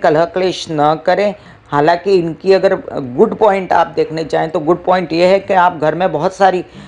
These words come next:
साज सज्जा, रेनोवेशन वगैरह और घर बनाना या ज़मीन जायदाद ख़रीदना या आपको कुछ फ्लैट चाहिए, कुछ भी चाहिए, तो आप ये ख़रीदारी अब कर सकते हैं। जल्दी सूर्य भी यहाँ पहुँचेंगे तो आपका जो डील होगी वो फाइनल हो जाएगी।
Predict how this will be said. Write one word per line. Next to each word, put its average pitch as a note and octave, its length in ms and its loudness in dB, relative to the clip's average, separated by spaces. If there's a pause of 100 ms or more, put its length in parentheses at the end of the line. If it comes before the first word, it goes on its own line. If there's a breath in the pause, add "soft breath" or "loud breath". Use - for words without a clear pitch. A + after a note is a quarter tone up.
(120 loud breath)
साज F#3+ 260 2
सज्जा, F3 380 0
रेनोवेशन E3 640 -2
वगैरह D#3+ 320 2
और D#3+ 140 0
घर D3 240 0
बनाना D#3+ 540 0
या D#3 160 2
ज़मीन D3+ 340 -2
जायदाद D#3 380 0
ख़रीदना D3+ 540 0 (440 loud breath)
या E3 160 4
आपको E3+ 580 -2
कुछ E3 340 -6 (400)
फ्लैट F#3 360 2
चाहिए, D#3+ 380 -8
कुछ E3 200 -4
भी E3+ 140 -2
चाहिए, E3+ 340 0
तो G#3 160 4
आप F#3 240 2
ये F#3+ 80 0
ख़रीदारी E3 580 0
अब D#3+ 220 0
कर D3 120 2
सकते - 340 -8
हैं। A#2+ 180 -10 (500 loud breath)
जल्दी F#3 280 0
सूर्य G3 360 0
भी G#3+ 120 -2
यहाँ G3+ 200 2
पहुँचेंगे G3+ 560 -2
तो G3+ 200 0
आपका F3 420 2
जो F3+ 280 -4 (320 loud breath)
डील G3+ 260 2
होगी F#3 300 2
वो F#3 140 0
फाइनल F3 480 0
हो D#3 140 -2
जाएगी। C3+ 400 -2